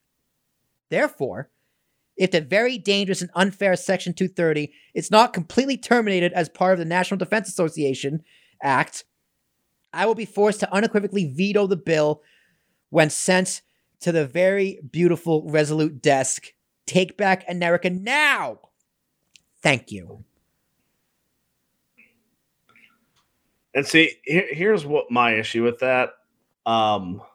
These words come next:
Speaker 2: I guess the general issue with that. If the issue is big tech being so big, um, break, break up big tech.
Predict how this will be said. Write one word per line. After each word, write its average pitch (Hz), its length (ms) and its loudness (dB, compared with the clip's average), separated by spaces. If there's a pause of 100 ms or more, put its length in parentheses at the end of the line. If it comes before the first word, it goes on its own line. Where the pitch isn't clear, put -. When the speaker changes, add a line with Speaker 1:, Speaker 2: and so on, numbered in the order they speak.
(380)
Speaker 2:
I 98 80 0
guess 104 180 2
the 95 240 0
general 92 460 0
issue 87 240 -4
with 87 80 -4
that. 92 240 0 (760)
If 147 140 -4
the 233 80 0
issue 214 320 2
is 143 200 0 (480)
big 147 200 4
tech 139 300 0
being 120 180 0
so 110 200 0
big, 95 520 0 (560)
um, 113 540 0 (200)
break, 131 360 2 (180)
break 143 240 0
up 151 160 0
big 131 200 0
tech. 143 420 0